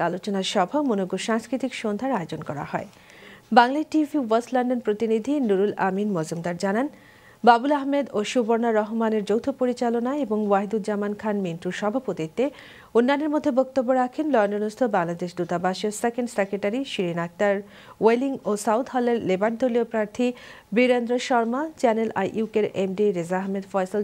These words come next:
চৌধুরী শোয়েব, জেএমজি কার্গোর এমডি মনির আহমেদ ও এনটিভি ইউকের ব্যুরো প্রধান বুলবুল হাসান সহ আরও অনেকে।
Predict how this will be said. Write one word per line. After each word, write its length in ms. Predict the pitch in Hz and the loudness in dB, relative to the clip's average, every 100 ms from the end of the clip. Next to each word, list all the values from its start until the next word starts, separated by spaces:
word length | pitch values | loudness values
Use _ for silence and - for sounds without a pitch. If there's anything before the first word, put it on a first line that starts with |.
| 208 | -2
চৌধুরী 300 | 214 214 220 - | -4 -2 -4 -2
শোয়েব, 220 | 233 269 - - - - - | -2 -2 -8 -20 -20 -10 0
জেএমজি 340 | 240 269 277 302 - | 4 6 4 -2 2
কার্গোর 360 | 233 220 233 220 196 | 0 2 0 0 -2
এমডি 220 | 190 214 247 208 | -2 0 0 2
মনির 240 | 175 170 180 | 2 0 -2
আহমেদ 300 | 190 226 226 190 | 0 -2 0 -2
ও 20 | - 214 | 0 -2
এনটিভি 400 | 220 226 214 233 - | -2 -4 -4 -4 -2
ইউকের 300 | 240 240 233 190 | -4 0 0 2
ব্যুরো 220 | 208 202 202 | 0 0 0
প্রধান 300 | 196 233 262 254 190 | -2 -2 -4 -2 0
বুলবুল 280 | 175 185 175 | 0 -2 -4
হাসান 240 | 180 214 - | -4 -6 -4
সহ 140 | 226 240 - 170 | -4 -2 -2 -2
আরও 140 | 170 76 | -4 -10
অনেকে। 300 | - - - | -12 -14 -16